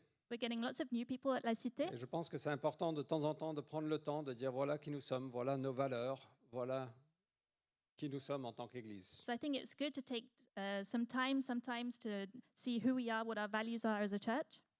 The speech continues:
Speaker 2: Ce que je vais partager n'est pas forcément exhaustif,
Speaker 1: And what I'm gonna share is not necessarily an exhaustive list,
Speaker 2: mais c'est juste, euh, un passage que j'ai à cœur.
Speaker 1: but just a passage that I've got on my heart.
Speaker 2: Je vais faire le mieux possible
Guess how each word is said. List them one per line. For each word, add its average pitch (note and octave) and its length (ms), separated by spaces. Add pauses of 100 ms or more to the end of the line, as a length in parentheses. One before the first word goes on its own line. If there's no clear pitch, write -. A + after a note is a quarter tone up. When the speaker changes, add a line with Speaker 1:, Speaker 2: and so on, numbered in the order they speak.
(180)
Speaker 2:
Ce C#3 60
que C#3 140
je C3 100
vais C#3+ 120
partager C#3+ 440
n'est D3 160
pas D3+ 120
forcément C#3+ 440
exhaustif, C#3+ 800 (160)
Speaker 1:
And A3+ 60
what B3 100
I'm B3+ 100
gonna A#3 180
share A#3+ 220
is A3 160
not A3+ 140
necessarily A3 520
an G#3 40
exhaustive G3+ 560
list, F4 320 (180)
Speaker 2:
mais A2+ 220
c'est A2+ 220
juste, - 340
euh, A#2 300 (480)
un - 80
passage A#2+ 440
que - 120
j'ai G#2+ 100
à G2+ 80
cœur. F#2+ 240 (380)
Speaker 1:
but - 100
just B3 220
a A3+ 40
passage G#3+ 360
that G3+ 120
I've - 80
got F#3+ 160
on F3+ 40
my F3+ 100
heart. F3 240 (120)
Speaker 2:
Je - 100
vais G#2 140
faire A2+ 360 (1040)
le G#2+ 200 (200)
mieux A#2 320
possible A2 480